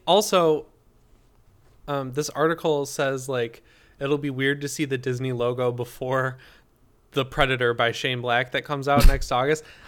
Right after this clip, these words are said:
Speaker 1: They're not, they're not gonna get rid of the twentieth Century Fox logo. Like,
Speaker 2: Right.
Speaker 1: like, it's, it's like Lucasfilm. You know, you don't see the Disney castle before Star Wars movies, you know? Like
Speaker 2: Yeah, people,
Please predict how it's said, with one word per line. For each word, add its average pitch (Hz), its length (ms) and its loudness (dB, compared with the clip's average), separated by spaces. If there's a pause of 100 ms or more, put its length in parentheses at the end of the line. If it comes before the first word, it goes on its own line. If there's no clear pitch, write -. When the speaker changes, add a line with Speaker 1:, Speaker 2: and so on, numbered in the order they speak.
(120)
Speaker 1:
They're 170 120 6
not, 190 200 0
they're 175 100 0
not 208 200 4
gonna 196 160 0
get 175 180 0
rid 156 180 4
of 156 80 4
the 147 60 2
twentieth 139 380 -4
Century 135 360 -4
Fox 131 420 -2
logo. 127 500 -6
Like, 135 400 2
Speaker 2:
Right. 113 320 4 (240)
Speaker 1:
like, 151 260 2 (160)
it's, 156 180 -6 (140)
it's 170 260 -6
like 160 180 4
Lucasfilm. 156 720 0
You 156 120 0
know, 160 180 8
you 156 260 -4
don't 190 200 0
see 190 160 -2
the 165 140 0
Disney 156 540 0 (280)
castle 143 480 2
before 127 400 -4
Star 143 340 2
Wars 117 260 -2
movies, - 440 -14 (160)
you 143 80 0
know? 151 280 4 (420)
Like 143 220 6
Speaker 2:
Yeah, 98 140 6
people, 131 280 2